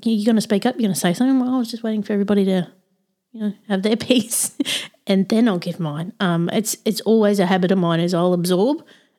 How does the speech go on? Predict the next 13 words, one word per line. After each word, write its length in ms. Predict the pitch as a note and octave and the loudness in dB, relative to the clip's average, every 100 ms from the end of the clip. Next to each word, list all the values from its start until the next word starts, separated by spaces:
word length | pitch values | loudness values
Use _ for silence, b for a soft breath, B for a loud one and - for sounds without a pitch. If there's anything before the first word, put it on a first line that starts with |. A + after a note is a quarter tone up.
| - | -8
and 100 | E3+ | -4
then 100 | E3 | -2
I'll 100 | E3 | -2
come 180 | - D#3+ | -4 -6
back. 340 | - - - B B B B - | -6 -10 -18 B B B B -4
Um, 500 | F3+ F3+ F3 E3+ G3+ - | 0 2 0 0 -4 -8
so, 500 | - G#3 E3+ F3 E3+ - _ | -2 0 2 2 0 -4 _
yeah, 300 | G3+ E3 D#3+ - _ - | -6 -4 -6 -12 _ 0
listening 420 | A3+ A3+ A#3+ G#3 | 2 2 0 0
is 140 | F3+ | -2
so, 400 | - - B3 B3+ | -4 -4 -4 -4
so 260 | - A#3 A3 | -4 -2 0
important. 520 | G3 - F#3+ F#3 | 0 -2 -4 -6